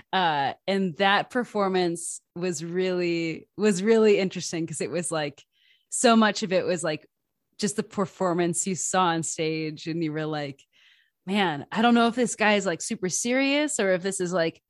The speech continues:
sort of, like, a little bit jokey, but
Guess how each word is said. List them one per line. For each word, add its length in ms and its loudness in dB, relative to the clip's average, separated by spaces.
sort 400 2
of, 160 -2
like, 320 0
a 100 -4
little 260 0
bit 240 -2
jokey, 640 2
but 360 0